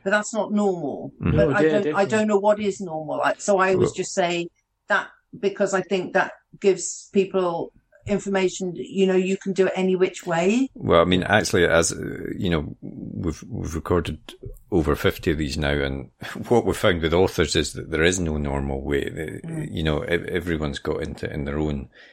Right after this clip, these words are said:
Speaker 2: in their
Speaker 1: Yeah.
Speaker 2: own way.
Speaker 1: Yeah.
Speaker 2: Um,
Speaker 1: Good.
Speaker 2: and it, it's sort of just, you know, persisting with the writing and believing in it and, and showing it to people, I think, is important.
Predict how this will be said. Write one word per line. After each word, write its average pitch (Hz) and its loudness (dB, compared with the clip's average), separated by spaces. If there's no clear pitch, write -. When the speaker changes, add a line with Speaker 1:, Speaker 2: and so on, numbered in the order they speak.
Speaker 2:
in 78 -2
their 73 0
Speaker 1:
Yeah. 76 2
Speaker 2:
own 71 -4
way. 78 -2
Speaker 1:
Yeah. 78 4
Speaker 2:
Um, 71 -4
Speaker 1:
Good. - 0
Speaker 2:
and 80 4
it, - -6
it's - -4
sort - 2
of - -12
just, - -8
you - -2
know, 78 -4
persisting - 0
with 76 -2
the 76 2
writing 76 4
and 67 -4
believing 73 0
in 67 -6
it - -10
and, 67 -8
and 67 -8
showing 85 0
it 78 -4
to - -16
people, - -8
I 67 -8
think, - -8
is 82 -8
important. 80 -8